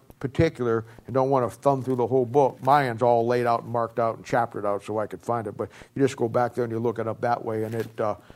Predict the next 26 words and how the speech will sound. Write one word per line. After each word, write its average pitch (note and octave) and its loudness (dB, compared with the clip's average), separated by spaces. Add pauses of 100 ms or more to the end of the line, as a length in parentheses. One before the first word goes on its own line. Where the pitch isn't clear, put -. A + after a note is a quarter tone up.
(200)
it A#2+ -6
really, A#2+ -2 (200)
it A#2+ -4
really A#2+ 0
helps A#2+ -4
you A2 -6
put - -4
it A#2 0
all G#2+ 2
together. G2+ -2 (320)
But C3 4 (160)
the D3 4
Essenes E3+ 2
were D#3 4
a C#3+ 2
group D3+ 2 (360)
that D3 4
were, C#3+ 4
they D3 4
rejected C3+ 2
the C#3 0
Old C#3+ 2
Testament C#3 2 (360)
and B2+ -2
its A2 -8
teachings. C3 -4